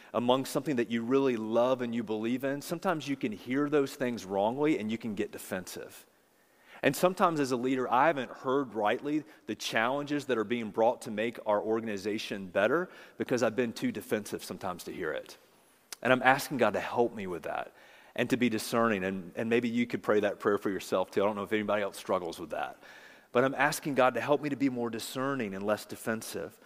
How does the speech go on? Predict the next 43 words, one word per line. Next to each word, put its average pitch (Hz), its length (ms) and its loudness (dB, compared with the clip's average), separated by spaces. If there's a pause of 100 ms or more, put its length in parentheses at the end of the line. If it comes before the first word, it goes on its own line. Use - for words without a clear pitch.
because 123 260 2
this 156 260 2
is 127 100 -6
so - 600 -2
important 117 720 0 (320)
to 117 100 4
rightly 127 560 4
hear 127 320 4
the 104 160 4 (200)
purpose-driven 120 680 -2
challenges 107 560 -4
and 95 100 -8
handle 143 420 -4
them 107 220 2
rightly 101 400 2 (240)
in 120 180 -6
every 143 320 4
level 113 360 4
of 95 80 0
organizations. 95 1000 -2 (680)
Besides 156 480 4
documenting 151 520 2
the 127 80 0
growth 120 360 2
of 120 80 -4
the 123 40 0
Christian 123 480 -4
movement 123 460 -4 (260)
in 120 120 -2
its 110 140 -4
early 120 340 4
years, 123 480 0 (320)
Luke's 160 320 2
purpose 165 500 -2
here 139 140 0
in 123 80 -2
our 110 100 2
text - 380 -2
today 104 260 4
is 104 140 -2
to 127 120 -6
show 139 340 4
us 120 160 0